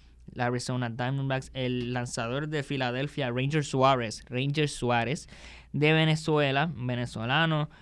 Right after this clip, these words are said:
tuvo cinco entradas con un out, o sea, se traduce a cinco punto uno, tuvo tres hits, cero errores, un solo base por bola, que eso es prácticamente un solo bateador caminado, un solo,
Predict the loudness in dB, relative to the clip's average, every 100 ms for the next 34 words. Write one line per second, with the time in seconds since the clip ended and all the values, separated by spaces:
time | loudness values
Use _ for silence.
0 | -20 -20 0 2 6 6 8 4 4 4
1 | 4 4 6 8 8 4 4 6 6 6
2 | 4 2 4 2 4 4 4 0 0 2
3 | 2 0 -2 0 0 -2 -2 -2 -2 -4
4 | -4 -8 -8 -14 -14 -20 -2 2 4 4
5 | 2 0 -2 -2 -2 0 -2 0 0 0
6 | -2 -16 0 2 4 4 4 4 4 2
7 | 0 2 2 2 4 6 6 4 2 -2
8 | -2 -2 -2 -2 -4 -6 -8 -8 -6 -4
9 | -4 -4 -6 -10 -8 -8 -4 -2 0 0
10 | -2 -4 -4 -4 -4 -4 -4 -4 -4 -4
11 | -6 -8 -8 -8 -8